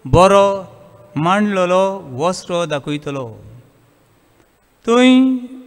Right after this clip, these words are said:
आमकां तयार करात." सीस भायर सरून शारान वच जाल्यार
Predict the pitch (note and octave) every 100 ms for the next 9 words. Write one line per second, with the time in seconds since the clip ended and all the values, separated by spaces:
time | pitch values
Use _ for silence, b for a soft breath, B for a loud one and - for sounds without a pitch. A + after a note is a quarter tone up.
0 | - - G3+ G#3+ G#3+ G#3+ G#3 G3+ F#3+ F#3
1 | F3 D#3 D3+ B2+ - - _ _ _ _
2 | _ _ _ _ _ _ _ _ _ _
3 | - - G#3+ A3 - D#3+ D#3+ E3+ G3+ G3+
4 | F#3+ F#3 G3+ G#3 A3 _ _ _ _ _
5 | - - F#3+ G#3+ A#3 A3 G#3 A3 A3 -
6 | - _ F3+ F3 F3+ G3